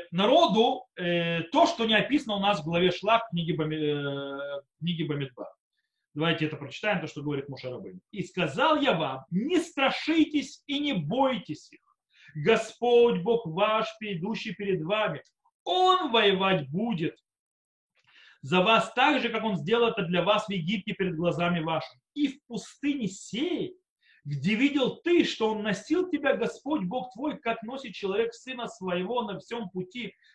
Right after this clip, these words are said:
который вы проходили до прихода вашего на место. Это, кстати, можно объяснить, почему нужно было сорок лет пустыни, чтобы показать этому народу, который вырос, то есть новому поколению, смотрите, как Всевышний вами заботился. Вы видели, как он заботился?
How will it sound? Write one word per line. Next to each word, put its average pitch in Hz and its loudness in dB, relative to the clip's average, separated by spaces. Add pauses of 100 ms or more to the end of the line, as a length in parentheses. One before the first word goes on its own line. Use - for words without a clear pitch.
который 214 2
вы 196 -2
проходили 185 -4
до 165 -2
прихода 180 -2
вашего 190 -2
на 160 -8
место. 196 -6
Это, 254 0
кстати, 190 -6
можно 190 -4
объяснить, 185 -10
почему 185 -6 (140)
нужно 196 0
было 180 0
сорок 226 0
лет 202 -2
пустыни, 208 -6 (160)
чтобы 196 2
показать 208 4
этому 233 2
народу, 220 2
который 185 2
вырос, 226 -2
то - -12
есть - -12
новому 220 0
поколению, 190 -4 (320)
смотрите, 190 -8
как 190 -4
Всевышний 185 -8
вами 175 -2
заботился. 151 -6
Вы 196 -4
видели, 311 2
как - -8
он 247 -6
заботился? 240 -6